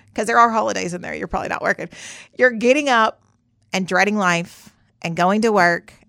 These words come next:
and dreading work, and then you're coming home and you're going to bed dreading going to sleep because you know you have to get up to go back, that's a problem. And you should probably rethink some things and look at what you can and,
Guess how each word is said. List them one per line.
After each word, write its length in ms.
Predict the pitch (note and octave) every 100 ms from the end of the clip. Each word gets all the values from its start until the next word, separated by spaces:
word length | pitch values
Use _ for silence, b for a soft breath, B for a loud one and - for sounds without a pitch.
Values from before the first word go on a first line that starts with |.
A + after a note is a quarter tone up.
| -
and 160 | F3 E3
dreading 320 | F3 F#3+ G3+
work, 420 | F3+ E3 - - _ _ _ _
and 160 | F#3 F#3+
then 60 |
you're 100 | F3
coming 280 | E3+ G3 A3
home 580 | A3+ G#3 G3 F#3+ G3 G3 _ _ -
and 100 | F#3
you're 80 | F3
going 280 | F#3 G3+ A3+
to 60 |
bed 380 | G3+ F#3 F3+ F3
dreading 320 | F#3+ F#3+ A3+
going 180 | A3 A3
to 40 | G3+
sleep 320 | - A#3+ G#3
because 240 | - E3
you 80 | E3
know 160 | D#3+ F#3+
you 160 | G3+
have 160 | G3+ G3
to 60 | F#3+
get 120 | G3
up 220 | G#3 -
to 80 | -
go 160 | E3
back, 300 | F3+ F#3+ - _ _ b b b b -
that's 200 | A#3 G#3+
a 40 |
problem. 680 | - F#3+ A3 G#3+ E3 D#3 E3 F#3
And 160 | F#3
you 140 | G#3+ B3+
should 200 | F#4+ F#4
probably 360 | F#4+ G4+ G4
rethink 440 | E4+ E4+ E4 C#4 -
some 220 | B3+ G3+
things 440 | F3+ - - F3+ -
and 400 | G3 G#3 G#3 -
look 260 | G3+ A3+ D4
at 180 | C4 -
what 300 | G3+ A#3+ -
you 80 | B3+
can 400 | - A3 A3+ F#3+
and, 240 | E3 E3